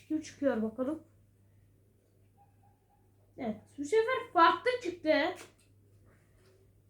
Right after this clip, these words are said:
Ne? What the Santancısı? Amerte'ye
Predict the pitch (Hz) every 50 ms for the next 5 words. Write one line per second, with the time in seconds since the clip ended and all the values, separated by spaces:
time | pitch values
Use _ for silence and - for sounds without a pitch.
0 | 320 311 - 392 453 440 523 659 740 784 784 719 740 762 - - - - - -
1 | - - - - - - - - 622 719 719 719 - - 587 571 - 554 640 640
2 | - - 719 719 698 - - 622 - - - 523 508 480 494 - - - - -
3 | - - - - - - - - - - _ - 508 622 659 659 622 587 - 539
4 | 554 494